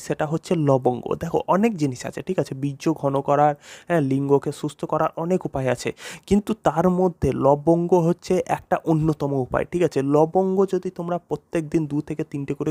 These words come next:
লবঙ্গ খেতে পারো, তাহলে সাত দিনের মধ্যে দেখবে তোমরা লিঙ্গে কিন্তু আগের মতন পাওয়ার ফিরে পেয়েছো, ঠিক আছে? তোমাদের শারীরিক সম্পর্ক করতে বারবার মন হবে,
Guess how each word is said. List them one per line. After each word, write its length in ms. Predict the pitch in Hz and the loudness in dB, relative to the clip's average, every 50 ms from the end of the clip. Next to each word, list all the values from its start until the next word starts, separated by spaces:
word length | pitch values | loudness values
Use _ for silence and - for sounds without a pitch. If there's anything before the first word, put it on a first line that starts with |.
| 151 - | -4 -2
লবঙ্গ 360 | 135 135 131 131 135 135 135 147 | 0 0 2 2 0 0 -2 -2
খেতে 260 | 139 - 139 127 - 135 | -2 -2 -4 -4 -2 -2
পারো, 220 | - 135 135 131 123 - - - - - - - | 2 2 4 2 2 0 -8 -18 -20 -20 -10 -6
তাহলে 300 | 147 143 135 156 175 180 | -4 -2 0 2 2 2
সাত 360 | 165 - - - 160 160 170 165 147 - | 0 -2 -4 0 2 4 4 2 2 -2
দিনের 280 | - 156 165 165 156 | -4 -2 -2 -2 -2
মধ্যে 300 | 151 143 151 147 - 156 143 | -2 -4 -6 -4 -4 -2 -2
দেখবে 260 | 143 135 139 151 151 | -2 -2 -2 -4 -6
তোমরা 280 | - 147 139 143 147 143 | -6 -6 -6 -4 -2 -2
লিঙ্গে 400 | 135 131 131 131 131 131 139 131 | -2 -2 -4 -4 -4 -4 -4 -4
কিন্তু 240 | - 147 143 147 - - - | -4 -6 -4 -2 -2 -4 -2
আগের 220 | 131 131 131 131 | -2 -2 0 0
মতন 240 | 127 131 - - 147 147 | -2 -2 -4 -4 -6 -4
পাওয়ার 320 | - 131 127 131 139 135 | 0 2 4 4 4 2
ফিরে 240 | - - - 143 143 | 0 -2 -2 0 0
পেয়েছো, 300 | - - 131 123 - - 127 | 0 0 -2 -2 -2 -4 -4
ঠিক 160 | - 165 170 - | -4 -2 0 0
আছে? 200 | 139 - - 123 123 - - - - - | 0 0 -2 -4 -6 -8 -12 -18 -18 -12
তোমাদের 300 | - - 139 139 139 143 | -6 -4 -2 -2 -2 -2
শারীরিক 420 | - - - 135 131 135 135 139 - | -4 -2 -2 -2 0 0 -4 -4 -4
সম্পর্ক 380 | - 139 135 131 - 131 131 - 135 | -4 -4 -2 0 -2 -2 -2 -4 -4
করতে 280 | - 135 - _ - 135 | -2 -4 -2 _ -2 0
বারবার 360 | 127 123 123 127 131 131 127 | 2 2 2 2 2 2 0
মন 220 | 131 131 143 143 143 | 0 0 0 0 2
হবে, 240 | 139 139 131 139 | 2 4 4 4